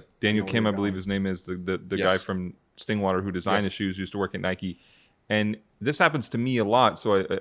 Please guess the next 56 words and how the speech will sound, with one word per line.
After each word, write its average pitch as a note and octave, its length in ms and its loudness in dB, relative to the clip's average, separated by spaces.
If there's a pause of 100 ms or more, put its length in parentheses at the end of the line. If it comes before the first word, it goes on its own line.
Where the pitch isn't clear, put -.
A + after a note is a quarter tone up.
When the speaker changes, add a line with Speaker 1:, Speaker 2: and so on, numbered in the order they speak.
(140)
Speaker 1:
I, G2+ 200 2 (100)
I G2 60 0
relate G#2+ 320 0
to B2 80 -8
Welty G2+ 260 2
on G2 80 -2
this F#2 100 -6
point, G2 260 -4
is F#2+ 160 -8
when G#2+ 140 -2
you G2+ 180 -4
talk C3 300 -6
to A#2+ 80 -16
somebody G#2+ 420 -2
who, G2 300 -6 (100)
who G2+ 120 -6
made A2 260 2
a A2 60 0
shoe G2 520 -2 (380)
and G2 140 -2
you F#2+ 80 -2
get G#2+ 260 4
it - 140 0
straight G#2+ 300 0
from F#2 200 -4
them, G2 340 2
often G2+ 380 -4
that F#2+ 140 2
endears F#2+ 440 -2
you F#2+ 100 -4
to F#2 100 -4
the E2+ 80 -4
product F2+ 440 0
in F2+ 120 -4
a F2 40 -4
way F2 280 -2
that, F2 280 -6
that - 160 -4
you F#2 120 -4
wouldn't F2+ 260 -2
be F2+ 80 -4
before. F2 440 -2
So F#2+ 220 -2
it G#2 140 0
is A2+ 160 4
this G#2 160 0
kind G#2 180 0
of F2+ 120 -4
bias G2 380 4
that F#2+ 100 -6
you F#2 80 -6
build F#2 320 0
up F#2 200 2
in F2 160 -4
covering F2+ 440 -6
it. - 160 -16